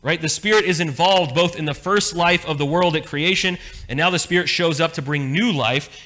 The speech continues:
in a literal and spiritual way through Jesus. And then you even consider, consider the miraculous things that we see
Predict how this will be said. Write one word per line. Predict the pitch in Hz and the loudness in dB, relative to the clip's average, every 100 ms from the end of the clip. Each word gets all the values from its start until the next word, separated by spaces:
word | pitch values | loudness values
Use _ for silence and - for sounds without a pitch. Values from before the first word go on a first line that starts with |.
| - | -8
in | 139 | -4
a | 131 131 | -4 -2
literal | 139 190 180 175 - | 0 2 2 0 0
and | 170 175 | -2 -2
spiritual | - - 202 180 143 160 147 | -4 -4 -2 0 0 -2 -2
way | 147 139 113 104 101 _ _ _ - _ | 0 -2 -4 -8 -12 _ _ _ -20 _
through | - 127 | -12 -8
Jesus. | 110 123 95 92 - - _ _ _ _ _ - - _ _ _ _ _ _ _ _ _ - - _ _ _ _ _ _ _ _ _ _ _ - - - - - - - - - - - - - - - _ _ _ - | -6 -6 -8 -10 -14 -16 _ _ _ _ _ -20 -20 _ _ _ _ _ _ _ _ _ -20 -20 _ _ _ _ _ _ _ _ _ _ _ -20 -20 -20 -18 -18 -20 -20 -20 -18 -18 -20 -20 -20 -20 -20 _ _ _ -10
And | 139 | -4
then | |
you | 135 135 | -2 -2
even | 131 117 | -4 -6
consider, | 117 - 117 104 98 95 _ _ _ _ _ - | -8 -8 -8 -10 -14 -20 _ _ _ _ _ -14
consider | 120 190 175 | -8 -6 -4
the | |
miraculous | 127 117 117 120 120 113 - | -4 -4 -4 -6 -6 -8 -6
things | 123 117 | -6 -6
that | 107 | -8
we | 110 | -10
see | 104 - 120 120 | -8 -6 -4 -4